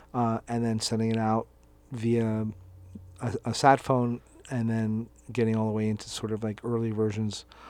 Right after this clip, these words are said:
of digital cameras. But mostly it was, um, the last technology that we really used on, en masse,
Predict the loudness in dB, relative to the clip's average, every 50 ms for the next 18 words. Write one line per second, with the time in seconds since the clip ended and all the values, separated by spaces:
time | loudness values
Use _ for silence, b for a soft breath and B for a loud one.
0 | B B B B B -2 -2 0 -2 0 0 0 2 2 2 2 2 0 -2 -2
1 | -2 -2 -4 -6 -4 -2 2 6 8 8 8 8 8 6 6 6 6 4 4 2
2 | 0 0 0 -2 -2 -2 -2 -2 -2 -4 -4 -6 -10 B B B B B B B
3 | B B B -4 0 4 4 4 4 2 0 0 -2 -2 0 0 -2 0 -2 -2
4 | -2 -4 -2 -2 -2 -2 -2 2 4 6 8 8 8 8 6 4 2 2 -2 -6
5 | -4 0 2 2 2 2 2 0 -2 -2 0 2 2 2 2 2 2 2 2 2
6 | 0 0 -2 -6 -6 -8